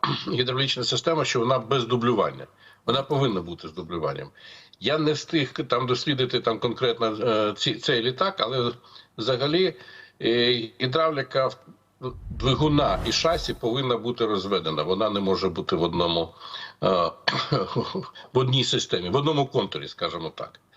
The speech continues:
Але, е, літак Boeing сімсот тридцять сім вісімдесятої серії, він вважається одним з самих надійних, е, в світі, і вважається, що довести його до такого стану дуже важко. Тобто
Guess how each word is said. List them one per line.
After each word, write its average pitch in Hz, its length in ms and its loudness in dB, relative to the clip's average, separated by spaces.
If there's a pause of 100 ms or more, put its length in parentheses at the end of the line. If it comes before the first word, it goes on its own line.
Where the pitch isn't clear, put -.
(640)
Але, 143 460 0
е, 135 100 0
літак 139 420 0
Boeing 147 280 2
сімсот 135 340 -2
тридцять 131 320 -4
сім 127 160 0
вісімдесятої 120 680 0
серії, 170 320 2
він 131 160 2
вважається 127 520 2
одним 120 300 2
з - 80 -4
самих 117 420 2 (1000)
надійних, 151 760 0
е, 127 420 4
в 120 80 -2
світі, - 500 -2
і 110 300 0
вважається, 123 640 2
що 127 200 0
довести 127 440 0
його 117 200 4
до 113 100 0
такого 120 360 0
стану 156 320 2
дуже 127 240 0
важко. 80 400 -2 (380)
Тобто 123 420 0